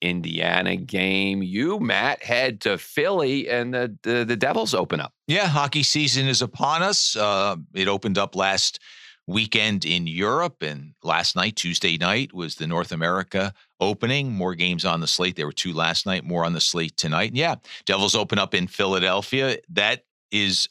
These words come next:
Speaker 2: a must win in an eighty-two game season. Is any one game a must win unless it means elimination? Not likely, but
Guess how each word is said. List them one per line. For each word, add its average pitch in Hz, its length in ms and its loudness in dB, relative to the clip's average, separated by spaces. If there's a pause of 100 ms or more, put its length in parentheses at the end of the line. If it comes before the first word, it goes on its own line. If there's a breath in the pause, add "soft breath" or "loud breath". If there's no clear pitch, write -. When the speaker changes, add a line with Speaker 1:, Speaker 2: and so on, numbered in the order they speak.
Speaker 2:
a 98 80 2
must 98 380 2
win 92 260 0
in 92 160 0
an 82 100 0
eighty-two 90 420 0
game 87 220 0
season. 101 460 -2
Is 85 140 -2
any 87 200 0
one 87 240 -4
game 87 240 -2
a 85 40 -6
must 85 320 -2
win 95 200 -2
unless 82 280 0
it - 80 -4
means 82 200 -2
elimination? 85 680 -2
Not 85 240 -2
likely, 87 440 -2
but 90 380 -2